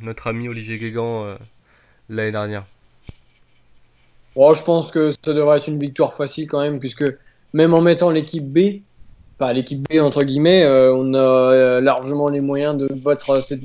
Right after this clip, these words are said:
Speaker 2: cette équipe. Bon, le seul truc qui m'inquiète un peu, c'est, euh, les blessures é-, éventuelles. Parce qu'on sait que souvent les petites équipes, elles essayent de compenser leur, euh, leur défaillance technique par, euh, voilà, de l'engagement, de la combativité.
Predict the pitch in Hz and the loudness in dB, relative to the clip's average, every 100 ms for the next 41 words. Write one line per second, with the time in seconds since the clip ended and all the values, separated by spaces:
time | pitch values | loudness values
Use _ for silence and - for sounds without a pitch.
0 | - 147 135 135 160 190 - _ - - | -8 -8 -4 -4 -4 -6 -8 _ -20 -20
1 | - - 151 156 151 151 160 202 196 202 | -20 -8 0 0 2 2 4 2 2 -2
2 | 196 190 175 185 185 175 202 226 214 - | -2 -2 0 0 0 2 2 2 0 -2
3 | 151 151 143 147 143 143 139 139 139 143 | 2 4 4 4 4 2 2 2 0 0
4 | 151 147 165 160 202 208 170 139 147 156 | 0 4 4 2 2 4 2 0 2 2
5 | 147 175 208 202 _ - _ _ - 147 | 2 2 2 -2 _ -20 _ _ -4 -2
6 | 147 175 170 160 147 170 180 170 156 - | 0 2 2 2 0 2 4 2 0 -6
7 | 147 151 185 180 156 143 151 165 151 156 | -2 0 0 2 2 2 -2 -2 -2 -2
8 | 165 151 160 151 180 165 143 143 139 - | -2 -2 -2 0 0 4 6 6 4 0
9 | _ _ _ - 147 147 160 160 160 151 | _ _ _ -2 2 2 2 2 0 0
10 | 180 180 190 190 - 151 139 143 143 160 | -2 0 -4 -4 0 2 6 6 6 4
11 | 170 151 147 147 143 135 165 175 175 175 | 4 2 0 2 2 2 0 2 2 0
12 | 160 143 139 147 147 143 147 143 - 180 | 2 2 0 0 0 -2 -10 -10 -4 -4
13 | 190 | -4